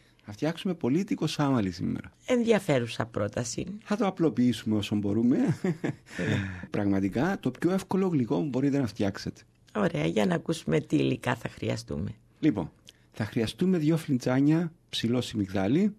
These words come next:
Speaker 1: και ένα φλιτζάνι χοντρό σιμιγδάλι. Θα χρειαστούμε δύο φλιτζάνια νερό, ένα φλιτζάνι ζάχαρη,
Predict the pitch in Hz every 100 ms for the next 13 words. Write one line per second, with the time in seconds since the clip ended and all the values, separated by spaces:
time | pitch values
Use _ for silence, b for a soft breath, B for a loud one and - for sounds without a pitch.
0 | - 151 175 170 156 135 156 185 - 135
1 | 127 - 101 98 101 - - - - 110
2 | 131 113 - 156 180 151 151 139 120 113
3 | 107 98 107 160 269 b b 139 151 147
4 | 135 127 104 104 87 131 156 220